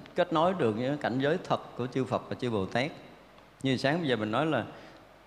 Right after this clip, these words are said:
nếu nhập trong đó thì bao nhiêu bài pháp của chư Phật đều biết hết, nhưng mà không phải học hiểu theo cái kiểu tâm thức của mình. Nó khác lắm, nó khác lắm. Cho nên là cái này thì, à,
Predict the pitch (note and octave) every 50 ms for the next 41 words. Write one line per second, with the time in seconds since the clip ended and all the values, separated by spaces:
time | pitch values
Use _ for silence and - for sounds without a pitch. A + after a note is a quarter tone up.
0 | - - - - - - G#3 A#3 G3 C#3+ B2+ - - D3 C#3+ D3 D3 E3+ F#3+ F3
1 | B2+ B2+ C3+ C#3+ C#3+ C#3 C3+ A#2+ A2+ C#3+ D3+ F3+ F3+ E3 D#3 D#3+ D3+ C3 - A#2
2 | G#2+ - - G#2+ G2 G2+ A#2+ D3 D#3+ - - F#3 G3+ G3+ - - - - - -
3 | - D#3 D#3 C#3 A#2+ C3+ E3 C3+ A#2+ G#2+ B2+ D3+ C#3+ - - A#2+ - - - -
4 | - - - - A2+ G#2+ C3 E3+ - - E3+ D#3+ D#3+ E3 - - A2+ D3 F3 D#3
5 | C#3+ C#3 B2+ D#3 - - - C#3+ D3 A#2+ G2+ G2+ F#2+ E2 E2+ - - - - -
6 | - - - - - - - - - - - - - C#3+ E3 E3+ - - F3 G3
7 | G3+ - F#3+ G3 A3 A3 G#3 - - - - - D3+ - - D3+ D#3+ D#3+ - E3
8 | E3+ F3 D#3+ C#3 B2+ B2+ C3 B2+ B2 A#2+ A2 G2 F2+ - - - - - - -
9 | - - - - - - - - E3+ E3+ D#3+ B2+ A2+ A2 G2+ G#2 A#2+ A2+ G#2+ G#2
10 | G2+ G2+ G2 G2